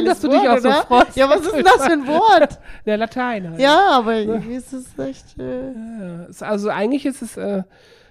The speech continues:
Speaker 2: ein sehr traditionelles Wort und ihr haltet an Traditionen sehr hoch bei euch in der Familie.
Speaker 1: Ja, die auf jeden Fall wahrscheinlich,
Speaker 2: Ja.
Speaker 1: anscheinend. <laughs>
Speaker 2: Ja, ist doch witzig.
Speaker 1: Ja.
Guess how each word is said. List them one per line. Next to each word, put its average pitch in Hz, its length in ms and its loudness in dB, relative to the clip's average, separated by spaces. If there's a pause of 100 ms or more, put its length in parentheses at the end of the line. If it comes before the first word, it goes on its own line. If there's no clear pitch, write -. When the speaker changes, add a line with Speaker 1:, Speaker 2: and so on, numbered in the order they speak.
(140)
Speaker 2:
ein 190 80 -2
sehr 202 220 0
traditionelles 196 1000 -4
Wort 190 400 -2
und 190 160 -16
ihr 196 200 -6
haltet 196 280 -4
an 190 80 -8
Traditionen 190 640 -6
sehr 208 240 -10
hoch 226 240 0
bei 165 100 -20
euch 147 200 -18
in 147 80 -20
der 139 120 -20
Familie. - 320 -16
Speaker 1:
Ja, 190 160 4
die 190 300 -6
auf 269 180 -6
jeden 254 140 -14
Fall 254 240 -8
wahrscheinlich, 151 480 -6
Speaker 2:
Ja. 302 160 -2
Speaker 1:
anscheinend. 156 560 -6 (260)
<laughs> - 240 -6
Speaker 2:
Ja, 156 320 -6
ist - 140 -20
doch 233 100 -12
witzig. 302 220 -8
Speaker 1:
Ja. 294 300 -4